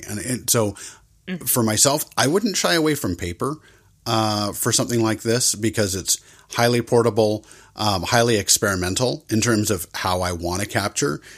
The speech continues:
Speaker 1: Um,
Speaker 2: Mm-hmm.
Speaker 1: and then thinking about, you know, when I sit down to process and organize,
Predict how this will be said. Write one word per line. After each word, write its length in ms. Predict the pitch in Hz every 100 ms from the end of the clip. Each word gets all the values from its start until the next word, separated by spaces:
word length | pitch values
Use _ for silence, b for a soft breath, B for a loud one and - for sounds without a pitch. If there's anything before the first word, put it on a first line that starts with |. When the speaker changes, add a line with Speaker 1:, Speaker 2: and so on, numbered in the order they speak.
| B B
Speaker 1:
Um, 580 | 110 98 95 92 90 87 B B
Speaker 2:
Mm-hmm. 220 | 202 175
Speaker 1:
and 240 | 123 113 110
then 220 | 104 104
thinking 360 | 123 107 110
about, 420 | 107 98 98 95 - b b b b
you 140 | 139
know, 560 | 107 101 - 107 98 92 -
when 180 | 123
I 60 | 120
sit 180 | 147 135
down 180 | 131 117
to 60 |
process 500 | - 135 139 139 117
and 100 | 110 95
organize, 680 | 127 135 107 95 92 -